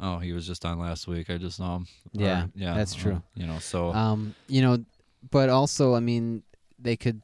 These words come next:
Speaker 2: do a poll of, like, who's actually attending these things. Is it a lot of the Full Sail students?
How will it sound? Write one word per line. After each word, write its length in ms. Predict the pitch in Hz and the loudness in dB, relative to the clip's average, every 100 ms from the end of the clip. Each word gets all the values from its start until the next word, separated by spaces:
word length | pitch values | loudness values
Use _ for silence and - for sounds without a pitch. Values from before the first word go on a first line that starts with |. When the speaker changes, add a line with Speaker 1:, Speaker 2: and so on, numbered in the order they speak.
| - | -2
Speaker 2:
do 200 | 123 110 | 0 2
a 100 | 101 | -2
poll 380 | - 135 127 | -2 0 0
of, 100 | 98 | -2
like, 240 | 98 95 92 101 - - - | -4 -6 -6 -16 -16 -20 0
who's 260 | 123 113 | 2 4
actually 380 | 110 107 - 101 | 2 -2 -2 -2
attending 420 | 92 104 101 101 | -2 -2 -2 -2
these 180 | 92 85 | -2 -4
things. 220 | 85 82 | -6 -4
Is 160 | 85 80 | -4 -2
it 80 | 92 | -4
a 60 | |
lot 240 | 87 92 90 | -2 -2 -2
of 40 | |
the 60 | 82 | -4
Full 240 | - 92 | -6 -6
Sail 280 | 95 - 82 | -4 -6 -6
students? 720 | - - 127 175 226 - - | -2 4 4 4 0 -8 -14